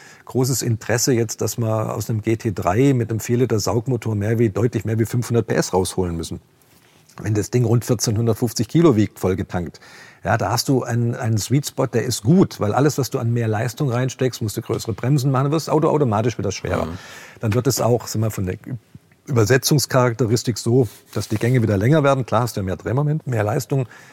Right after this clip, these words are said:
Speaker 1: Und wo willst du das auf der öffentlichen Straße noch nutzen? Ja, also das ist, also wenn der, wenn der zweite Gang mal ausdreht bei hundertdreißig, ja, und du willst ja ab und zu mal Vollgas fahren, macht ja Spaß.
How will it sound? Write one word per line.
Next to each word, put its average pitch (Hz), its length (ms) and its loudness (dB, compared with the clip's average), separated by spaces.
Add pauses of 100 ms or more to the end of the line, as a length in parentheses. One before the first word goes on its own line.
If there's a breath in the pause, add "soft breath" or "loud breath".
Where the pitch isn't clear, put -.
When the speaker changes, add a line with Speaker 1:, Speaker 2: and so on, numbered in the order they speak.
(540 loud breath)
Speaker 1:
Und 107 200 2
wo 110 120 2
willst 135 180 4
du 131 60 2
das 117 180 0
auf 107 100 -4
der 107 120 0
öffentlichen 110 400 -2
Straße 110 340 -2
noch 104 140 -2
nutzen? 135 320 -4 (160)
Ja, 101 140 -6
also 113 200 -4
das 107 180 -6
ist, - 300 -12
also 123 240 -6
wenn 120 140 -2
der, 117 160 0
wenn 123 100 -2
der 123 120 -2
zweite 135 300 -2
Gang 143 180 -2
mal 127 100 0
ausdreht 131 420 -2
bei 131 80 -6
hundertdreißig, 123 800 -2
ja, 120 160 -4
und 127 140 -4
du 107 100 -2
willst 123 240 -2
ja 123 80 -6
ab 110 80 -4
und 123 60 0
zu 127 100 -2
mal 120 200 -2 (360 loud breath)
Vollgas - 540 -2
fahren, 117 240 -2
macht 107 200 -4
ja 98 100 -2
Spaß. - 440 -6